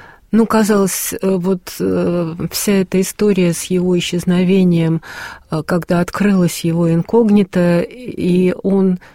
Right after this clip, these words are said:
в принципе, как государственный преступник, потому что он же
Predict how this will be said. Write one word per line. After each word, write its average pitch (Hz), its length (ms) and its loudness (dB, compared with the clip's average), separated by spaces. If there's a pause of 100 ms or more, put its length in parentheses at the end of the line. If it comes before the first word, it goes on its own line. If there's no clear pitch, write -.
(120)
в - 160 -20
принципе, 226 480 0
как 190 200 0
государственный 190 920 2
преступник, 202 760 -2
потому 175 380 -2
что - 200 -6
он 185 140 2
же 175 160 -4